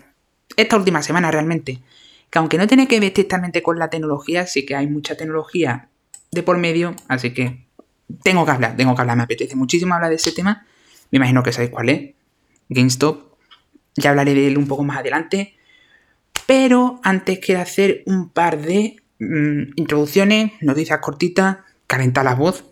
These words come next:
esas cosas. Lo primero de todo es que hoy casi os puedo presentar por fin a esa colaboradora que dije en el último capítulo, para que no se os haga tan aburrido escucharme sola a mí.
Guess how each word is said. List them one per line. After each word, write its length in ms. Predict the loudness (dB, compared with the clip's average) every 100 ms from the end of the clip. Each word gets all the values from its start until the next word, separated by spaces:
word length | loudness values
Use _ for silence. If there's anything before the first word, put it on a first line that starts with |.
| -10
esas 200 | -6 -4
cosas. 320 | -4 -6 -10 -16 _ _ _ _ -20 -20 -20 -20 -20 -8
Lo 260 | 2 4 6
primero 260 | 4 4 4
de 100 | 2
todo 400 | 4 2 0 -4
es 160 | -6 -4
que 420 | -4 -6 -6 _ _ _
hoy 440 | 2 4 2 -2 _ _ _ _ _ _ _
casi 680 | 0 0 0 -2 -4 -8 _ -2
os 120 | -2 0
puedo 200 | -2 0
presentar 600 | 0 -2 -6 -6 -6 -2
por 160 | -4
fin 380 | -4 -8 -6 -8 -6
a 120 | -6
esa 200 | -6 -6
colaboradora 720 | -4 -4 -2 0 2 0 -4 _ _ _
que 140 | 0
dije 240 | 0 0 -2
en 60 |
el 80 | -2
último 280 | -2 -2 -2
capítulo, 540 | 0 0 0 -2 -4 _ _ _ _ _ _ _ _ _ -2
para 240 | 0 0
que 100 | 2
no 100 | 2
se 80 | 2
os 60 | 0
haga 180 | 0
tan 120 | 0 -2
aburrido 380 | -2 -4 -6
escucharme 460 | -6 -8 -10 -4 -2
sola 220 | 0 0
a 20 |
mí. 300 | 4 2 2